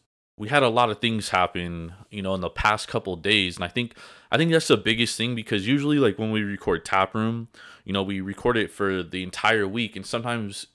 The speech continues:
you know, a lot of stuff blows over by the time we get to, by the time we get to Sunday, and it just doesn't have the same luster,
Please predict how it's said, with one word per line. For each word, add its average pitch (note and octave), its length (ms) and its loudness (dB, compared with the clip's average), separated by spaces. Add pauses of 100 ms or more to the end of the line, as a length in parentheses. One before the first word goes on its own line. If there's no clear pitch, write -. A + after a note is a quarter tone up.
(280)
you G#2+ 100 -10
know, G#2 140 0
a - 0 -
lot G#2 220 0
of A2 40 -8
stuff - 320 -2
blows G2+ 380 -2
over F2 520 -2
by F2+ 160 0
the E2 100 -2
time F#2+ 280 -6
we F#2 80 -8
get F#2+ 200 -8
to, D#2 260 -8 (400)
by F#2 100 -2
the G#2 80 -2
time G2 200 -4
we G2 100 -6
get F#2+ 140 -6
to F2+ 80 -8
Sunday, A2+ 540 0
and - 680 -12
it - 20 -4
just B2+ 220 2
doesn't G#2+ 220 0
have G#2+ 200 0
the F#2+ 80 -6
same G2 340 -4
luster, A2+ 640 -4